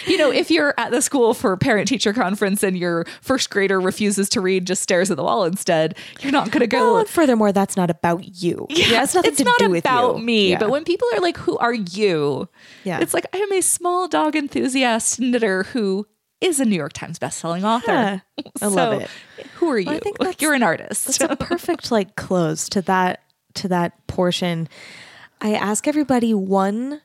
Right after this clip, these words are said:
Speaker 2: question, same question at the end, which is, "What's your dream project or your, or my favorite, your dream collaboration?" So, like,
Speaker 1: Oh.
Speaker 2: and it, like, sky's the
Speaker 1: So,
Speaker 2: limit.
Speaker 1: <laughs> oh, sky's the limit. I would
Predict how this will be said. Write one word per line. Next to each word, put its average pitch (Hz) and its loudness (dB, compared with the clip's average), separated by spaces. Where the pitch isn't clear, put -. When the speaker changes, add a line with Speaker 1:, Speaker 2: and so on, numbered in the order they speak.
Speaker 2:
question, 196 -4
same 202 -4
question 196 -4
at - -14
the - -8
end, 180 -4
which - -6
is, 190 -2
"What's 190 -2
your 208 0
dream 170 -6
project 175 -4
or 220 0
your, 233 0
or 240 2
my 233 0
favorite, 208 0
your 185 2
dream 175 -4
collaboration?" 170 -6
So, - -6
like, 180 0
Speaker 1:
Oh. 185 -6
Speaker 2:
and 196 -2
it, - -2
like, 196 -2
sky's 220 0
the 269 2
Speaker 1:
So, 240 2
Speaker 2:
limit. 240 2
Speaker 1:
<laughs> - -20
oh, 139 -2
sky's - -4
the 220 -4
limit. 190 -10
I 214 0
would 220 -4